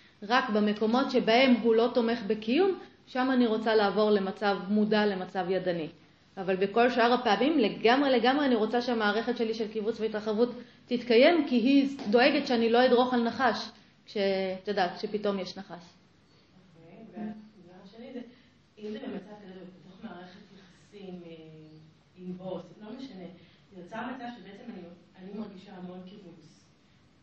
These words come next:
Speaker 2: אה, ואני יכולה להבין שזה לא, לא טוב או רע, אלא זה מה שבורא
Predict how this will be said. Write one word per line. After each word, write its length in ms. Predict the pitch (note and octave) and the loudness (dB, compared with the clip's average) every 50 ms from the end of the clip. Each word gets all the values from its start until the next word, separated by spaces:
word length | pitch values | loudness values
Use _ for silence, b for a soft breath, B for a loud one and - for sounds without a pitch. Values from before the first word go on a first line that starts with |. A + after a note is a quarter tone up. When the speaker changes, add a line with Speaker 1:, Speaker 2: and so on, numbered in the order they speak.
| _ | _
Speaker 2:
אה, 40 | E3+ F3 E3+ F3 E3+ E3+ F3 | -20 -20 -20 -18 -18 -18 -18
ואני 160 | G#3 G3+ G3+ G3 | -16 -16 -16 -16
יכולה 160 | G3 F3+ E3+ | -16 -16 -16
להבין 380 | E3 D#3 D#3+ - A#3+ B3+ A#3+ G#3+ G3 | -16 -16 -18 -18 -16 -12 -12 -12 -12
שזה 200 | F3+ - E3+ E3 D#3 D#3 D#3 | -12 -14 -18 -20 -20 -20 -20
לא, 80 | D#3 D#3 D#3 D#3 D#3+ D#3+ D#3+ E3 F3 | -20 -20 -20 -20 -20 -20 -20 -20 -18
לא 60 | F3 F3 - | -18 -20 -16
טוב 280 | C4+ C4+ A3 G3+ - E3 | -12 -10 -10 -10 -10 -12
או 160 | E3 D#3+ F3 | -16 -18 -16
רע, 180 | A3 A#3 A#3 G#3 F3+ | -14 -12 -12 -12 -12
אלא 140 | E3+ E3 D#3+ - | -14 -16 -18 -18
זה 140 | F3 F3 F3 | -18 -18 -18
מה 60 | E3+ | -18
שבורא 320 | - - F3+ - F3 E3+ | -18 -20 -20 -20 -20 -20